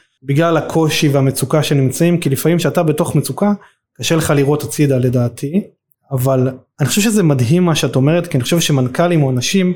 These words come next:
שמובילים ארגונים צריכים להפנים שהדרכה ופיתוח ארגוני הם בעצם הלב,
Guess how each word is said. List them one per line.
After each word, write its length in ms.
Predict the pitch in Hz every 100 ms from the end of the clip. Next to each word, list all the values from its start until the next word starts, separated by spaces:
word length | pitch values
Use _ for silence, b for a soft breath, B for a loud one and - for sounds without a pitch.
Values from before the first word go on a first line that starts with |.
| B
שמובילים 540 | B 139 131 127 160 180
ארגונים 320 | 151 151 175
צריכים 340 | - - 170
להפנים 600 | 156 123 - 175 180 175 165
שהדרכה 680 | - 131 131 135 180 175 147
ופיתוח 360 | 123 143 160 151
ארגוני 560 | 139 143 165 170 170 143
הם 100 | 143
בעצם 300 | 156 165 151
הלב, 460 | 143 160 156 139